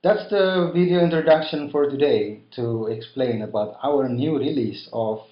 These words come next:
F four Discover Free and the difference to S T M thirty-two Discovery.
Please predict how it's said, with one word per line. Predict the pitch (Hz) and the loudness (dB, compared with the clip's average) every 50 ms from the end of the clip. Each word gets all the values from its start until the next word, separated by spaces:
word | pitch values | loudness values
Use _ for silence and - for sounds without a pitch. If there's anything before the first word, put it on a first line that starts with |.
| - - | -16 -12
F | 117 120 117 - | -12 -12 -10 -6
four | 117 107 101 | -6 -6 -6
Discover | 98 95 - - 92 90 - 92 90 - | -8 -12 -16 -16 -16 -14 -14 -16 -16 -10
Free | 190 196 151 127 127 131 135 - _ _ _ _ _ _ _ _ | -8 -6 -4 -4 -4 -6 -8 -12 _ _ _ _ _ _ _ _
and | - 135 127 127 123 120 | -6 -4 -4 -2 -2 -2
the | 117 120 | -2 -2
difference | 120 117 - 214 - - 127 117 113 127 127 - - - - _ _ _ _ _ _ _ _ _ - | -2 -2 -4 -4 -2 -2 -2 -2 -2 -2 -6 -10 -14 -18 -20 _ _ _ _ _ _ _ _ _ -6
to | 135 123 113 110 - | -4 -4 -4 -4 -4
S | 123 143 147 - - | -4 -6 -6 -6 -8
T | 139 - 107 | -10 -8 -6
M | 107 107 104 92 | -6 -8 -8 -10
thirty-two | - 107 104 104 98 - 107 107 101 90 98 | -10 -8 -8 -8 -10 -12 -14 -14 -14 -14 -16
Discovery. | - - - - 104 98 95 92 90 90 | -18 -20 -16 -12 -12 -12 -10 -12 -14 -16